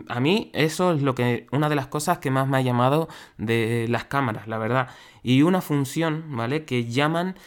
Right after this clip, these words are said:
vídeo cinemática con múltiples funciones. Eh, no he podido probar el teléfono, el dispositivo,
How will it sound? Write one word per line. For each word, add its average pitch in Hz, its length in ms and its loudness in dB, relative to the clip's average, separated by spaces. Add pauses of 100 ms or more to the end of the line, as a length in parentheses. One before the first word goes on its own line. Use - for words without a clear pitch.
(200)
vídeo 160 560 0
cinemática 135 800 0
con 123 120 -2
múltiples 143 580 0
funciones. 117 560 -4 (500)
Eh, 117 300 -2
no 127 160 2
he 151 60 0
podido 147 360 4
probar 117 300 0
el 113 140 -4
teléfono, 147 420 -2
el 127 100 0
dispositivo, 127 640 -2